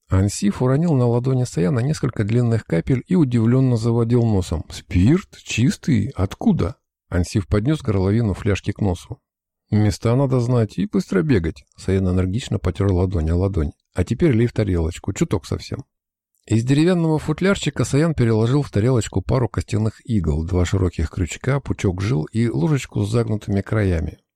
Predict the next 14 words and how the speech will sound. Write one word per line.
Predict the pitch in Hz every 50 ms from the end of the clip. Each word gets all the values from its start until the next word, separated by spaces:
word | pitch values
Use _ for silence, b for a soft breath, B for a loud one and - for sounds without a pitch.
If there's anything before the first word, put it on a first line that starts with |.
| _ _ -
Последним | 101 98 - - 139 - 92 - 151 113
в | -
тарелочке | - 113 117 80 82 78 - - - -
со | - - 107
спиртом | - - - - - - 107 95
оказался | 92 - - 92 95 104 104 104 - 98 - -
скальпель. | - - - - 98 85 - - - 76 - - _ _ _ _ _ _ _ _ _ -
"Что | - - 156 160
ты | - 220
ему | 208 202 202
дал?" — | 185 175 143 101 - _ _ _ -
не | 101
удержался | 95 95 92 98 98 101 101 95 95 - 107
Ягис. | 104 101 85 80 - - - -